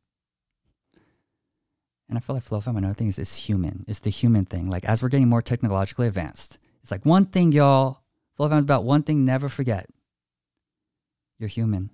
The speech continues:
You're a spiritual being. In a human life.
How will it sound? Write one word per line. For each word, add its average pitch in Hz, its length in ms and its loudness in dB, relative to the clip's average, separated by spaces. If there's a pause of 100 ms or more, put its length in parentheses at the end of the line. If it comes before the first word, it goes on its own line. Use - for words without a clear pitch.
(1700)
You're 104 120 -6
a - 20 -6
spiritual 139 380 -2
being. 110 340 -4 (3250)
In 104 80 -10
a - 20 -6
human 98 240 -4
life. 90 300 -14